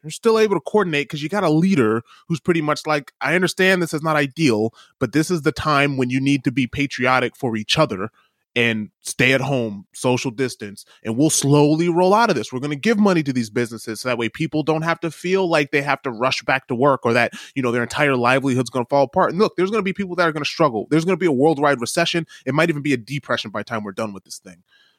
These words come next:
But the fact that, like, I'm seeing this across the world in different countries,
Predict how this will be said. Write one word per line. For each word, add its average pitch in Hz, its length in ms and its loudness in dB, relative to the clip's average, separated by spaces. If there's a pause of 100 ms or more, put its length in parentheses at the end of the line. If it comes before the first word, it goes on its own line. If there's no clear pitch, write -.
(220)
But 131 280 2 (300)
the 131 120 -2
fact 190 400 0
that, 175 180 2 (160)
like, 170 220 0
I'm 151 120 0
seeing 226 360 0
this 143 240 0
across 180 460 0
the 151 100 0
world 147 420 2
in 123 160 -4
different 143 340 -6
countries, 117 520 -6